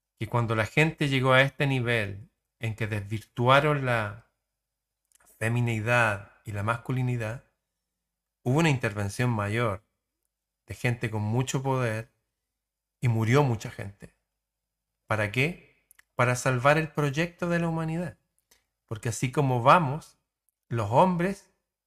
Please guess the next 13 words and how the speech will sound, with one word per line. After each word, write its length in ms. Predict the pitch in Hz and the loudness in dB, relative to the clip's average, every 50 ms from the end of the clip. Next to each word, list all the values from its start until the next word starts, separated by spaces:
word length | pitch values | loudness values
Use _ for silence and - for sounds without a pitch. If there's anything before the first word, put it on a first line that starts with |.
| _ _ _ | _ _ _
van 240 | - 110 110 120 123 | -4 0 2 4 4
a 80 | 110 104 | 2 0
ser 300 | - - 135 127 127 - | -2 -2 -2 -2 -2 -4
como, 540 | - 120 113 110 110 107 104 98 98 - _ _ - | -6 -4 -4 -4 -4 -6 -6 -8 -10 -14 _ _ -10
los 180 | - 107 104 | -8 -4 0
van 140 | 107 139 151 | 4 4 6
a, 220 | 160 151 143 - - _ | 6 4 2 0 -12 _
están 380 | - - - - 208 214 - - | -18 0 6 6 6 6 6 2
proscribiendo 1160 | 220 202 190 - - - - 151 143 135 127 139 151 180 214 233 240 240 233 247 262 262 - _ _ _ _ _ _ _ _ _ _ _ _ _ _ - | 4 4 4 4 0 -2 0 2 2 2 2 4 4 6 6 4 4 2 0 0 0 -2 -6 _ _ _ _ _ _ _ _ _ _ _ _ _ _ -2
soterradamente, 840 | 143 135 139 135 127 156 170 175 175 165 175 185 190 185 - 170 160 | 0 2 2 4 6 8 10 10 10 8 6 4 2 2 -2 -2 2
tácitamente 640 | - 170 185 - 202 185 190 185 175 175 170 170 160 | 2 2 2 2 0 2 2 2 2 2 0 0 0
la 100 | 151 139 | 0 0
masculinidad. 640 | 135 131 - _ - 120 113 110 110 107 104 - | 0 -2 -6 _ -8 -8 -8 -8 -10 -14 -16 -20